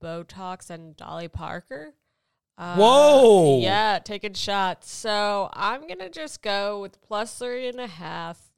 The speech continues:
Speaker 1: for the Saints.
Speaker 2: Get in the hook. Michelle, that's
Speaker 1: I'm not doing two units. This is a personal play. I'll, honestly, I'll do a half to a one unit on this one, but, um,
Speaker 2: Look at Michelle
Speaker 1: Saints.
Speaker 2: getting out her phone,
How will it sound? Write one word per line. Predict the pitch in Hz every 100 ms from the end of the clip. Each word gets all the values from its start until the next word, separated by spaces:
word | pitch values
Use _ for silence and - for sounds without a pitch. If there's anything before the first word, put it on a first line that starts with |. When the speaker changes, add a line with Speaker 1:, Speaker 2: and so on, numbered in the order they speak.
| _
Speaker 1:
for | 185 185 185 180 180 180 180 190
the | 185
Saints. | - - 139 147 _ _ _ _ _ _ _ _ _ _ -
Speaker 2:
Get | 120
in | 175
the | 190
hook. | 151 190 - _
Michelle, | 131 - 156
that's | 135 - - -
Speaker 1:
I'm | 233
not | 277 311 311
doing | 339 302
two | 302 285
units. | 247 233 226 220 -
This | 226 226
is | 226 202 -
a | -
personal | - 208 196 208
play. | 190 196 190 185
I'll, | 175
honestly, | 175 185 180 190
I'll | 185
do | 180 180
a | 180 180 -
half | 165 185 190 185 -
to | - 190
a |
one | 175 175 175
unit | 180 190 202 226 - _ _ 226
on | 240
this | 247 262 262
one, | 277 285 262
but, | 208 190 175 160
um, | 175 185 180 180 175 175 165 _ _ _ _ _ _ _ _ _ - _ _ _
Speaker 2:
Look | 156 285
at |
Michelle | 302 - 233 190
Speaker 1:
Saints. | -
Speaker 2:
getting | 151 196 190
out | 190
her | 175
phone, | - 139 151 104 98